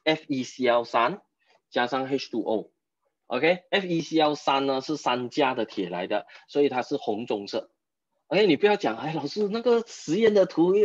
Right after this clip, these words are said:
好像红色。”不要理它，不要理它哦，只要记得它是叫红棕色就好，红棕色。哎，红棕啊，黄棕色。哎，它们是黄棕色。OK，第四呢，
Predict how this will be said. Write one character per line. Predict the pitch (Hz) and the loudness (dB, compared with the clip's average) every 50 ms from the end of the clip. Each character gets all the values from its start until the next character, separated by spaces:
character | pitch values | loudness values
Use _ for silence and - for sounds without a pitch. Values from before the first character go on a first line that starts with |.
| 185 - - | 0 0 -4
好 | - - 156 170 | -6 -2 -2 -2
像 | 180 240 233 | 0 -2 -4
红 | - - 165 170 196 | -2 -2 -2 -2 -2
色。” | 190 - 226 208 - - - - - - - - - - - _ _ _ | 0 -2 -2 -2 -2 -6 -12 -20 -20 -20 -20 -20 -20 -20 -20 _ _ _
不 | 208 | -4
要 | 208 214 | -4 -2
理 | 202 160 135 139 | -2 -4 -4 -6
它， | 147 156 165 156 | -6 -8 -12 -14
不 | - - - | -12 -12 -10
要 | 202 214 | -10 -8
理 | - 147 131 135 | -6 -6 -6 -6
它 | 139 151 156 151 - _ _ _ | -8 -10 -12 -14 -18 _ _ _
哦， | 143 151 180 190 - _ _ _ _ _ | -8 -8 -8 -8 -10 _ _ _ _ _
只 | _ 123 123 | _ -10 -4
要 | 151 175 180 185 | -2 -2 -2 -2
记 | - - 196 175 | -4 -8 -6 -4
得 | 151 147 156 | -4 -4 -2
它 | 156 147 135 | -2 -4 -6
是 | - - 170 160 | -6 -8 -12 -8
叫 | - 160 143 | -4 -4 -4
红 | 127 - 110 113 107 | -4 -4 -6 -8 -8
棕 | - 127 120 113 | -10 -10 -10 -8
色 | - 127 - - | -8 -8 -8 -8
就 | - 120 101 | -10 -12 -12
好， | 95 57 - _ _ | -12 -14 -16 _ _
红 | _ - 104 107 131 131 | _ -8 -6 -6 -8 -6
棕 | - 131 113 110 113 107 | -6 -6 -6 -4 -6 -4
色。 | - - - - _ _ _ _ _ _ - _ _ _ _ _ _ _ _ _ _ - | -2 -2 -2 -4 _ _ _ _ _ _ -20 _ _ _ _ _ _ _ _ _ _ -2
哎， | 143 135 - _ | -2 -2 -2 _
红 | _ - 135 127 160 196 | _ 0 0 0 0 0
棕 | - 165 131 110 | -2 -2 -2 -2
啊， | 98 - - - | -4 -6 -10 -10
黄 | - - 127 120 127 165 185 | -2 2 2 4 4 2 2
棕 | 180 180 143 135 131 | 0 0 0 0 0
色。 | - 139 - - - _ _ - - _ _ _ _ _ | -2 -2 -2 -4 -6 _ _ -20 -20 _ _ _ _ _
哎， | - 127 139 156 | -4 -2 -2 -2
它 | 156 147 | -2 -2
们 | 135 131 135 | -2 -2 -2
是 | - 165 147 | -4 -6 -8
黄 | - - 90 87 95 107 | -8 -10 -14 -12 -12 -10
棕 | 101 95 95 95 90 | -10 -10 -12 -12 -14
色。 | 90 - - _ _ _ - - _ _ - - - - - - - - - _ _ _ _ | -16 -16 -16 _ _ _ -20 -20 _ _ -20 -20 -20 -20 -20 -20 -20 -20 -20 _ _ _ _
OK， | - - 190 - - - - - | 0 2 4 4 4 4 2 2
第 | 254 269 | 2 2
四 | - - - - 240 247 247 208 160 131 | 2 0 -4 -4 0 2 4 4 4 6
呢， | 135 143 147 143 | 4 4 4 2